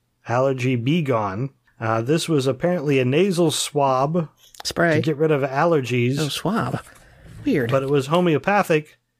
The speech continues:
Speaker 1: so you're sticking a swab up your nose with nothing on it, basically.
Speaker 2: But bacteria,
Speaker 1: Uh,
Speaker 2: evidently.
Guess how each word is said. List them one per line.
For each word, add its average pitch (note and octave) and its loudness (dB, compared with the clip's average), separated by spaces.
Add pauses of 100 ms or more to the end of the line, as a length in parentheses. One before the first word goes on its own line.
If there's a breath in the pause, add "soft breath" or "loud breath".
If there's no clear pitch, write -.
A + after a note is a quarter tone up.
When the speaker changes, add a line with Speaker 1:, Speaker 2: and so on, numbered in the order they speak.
(180)
Speaker 1:
so C3 -4
you're C3 0
sticking E3 0
a C3+ 0
swab E3+ 0
up C#3+ -2
your C#3 2
nose C#3+ 2
with B2 0
nothing C#3+ 0
on D3 2
it, A2+ -4
basically. A#2+ -2 (320)
Speaker 2:
But D#3+ -4
bacteria, C#3 2
Speaker 1:
Uh, B2 0
Speaker 2:
evidently. B2+ -2